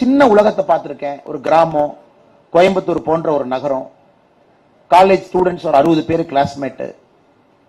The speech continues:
இருபது, இருபத்தொரு வயசுல, காலேஜ்ல ஒரு ஆயிரத்தி ஐந்நூறு பேர். I felt very little I've seen of this world. அப்ப என்ன நினைச்சேன், "Okay, we will do one more degree, but probably we'll explore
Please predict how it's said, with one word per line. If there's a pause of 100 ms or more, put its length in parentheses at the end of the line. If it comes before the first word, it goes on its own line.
(400)
இருபது, (160)
இருபத்தொரு
வயசுல, (720)
காலேஜ்ல
ஒரு
ஆயிரத்தி
ஐந்நூறு
பேர். (480)
I
felt (560)
very (100)
little
I've
seen
of
this
world. (1300)
அப்ப
என்ன
நினைச்சேன்,
"Okay,
we
will
do
one
more (100)
degree, (1200)
but (100)
probably
we'll
explore